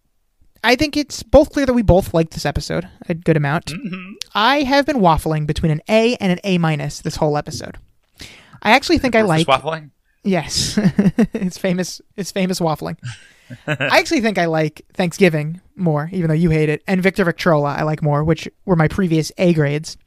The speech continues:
Speaker 1: But what the
Speaker 2: Okay.
Speaker 1: hell? It's the holidays.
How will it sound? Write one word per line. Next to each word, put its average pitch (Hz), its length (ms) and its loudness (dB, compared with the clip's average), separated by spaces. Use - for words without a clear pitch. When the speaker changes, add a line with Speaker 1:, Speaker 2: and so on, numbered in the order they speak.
Speaker 1:
But 349 80 0
what 403 100 2
the 370 80 4
Speaker 2:
Okay. 339 120 6
Speaker 1:
hell? - 100 -6
It's 285 140 -6
the 302 80 -4
holidays. 269 540 0